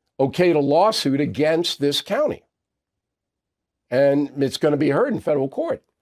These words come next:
because they're that out of control. Again, it's Escambia County, all right?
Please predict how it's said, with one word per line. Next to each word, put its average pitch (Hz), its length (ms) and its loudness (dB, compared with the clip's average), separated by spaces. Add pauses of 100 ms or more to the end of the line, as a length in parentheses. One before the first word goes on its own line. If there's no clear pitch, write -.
(240)
because 139 460 -2
they're 156 300 2
that 120 320 0
out 123 180 0
of 127 80 -2
control. 147 580 -2 (160)
Again, 135 240 2
it's 117 200 -2 (140)
Escambia 160 1600 -2 (120)
County, - 520 -4 (840)
all 85 120 -2
right? 185 280 0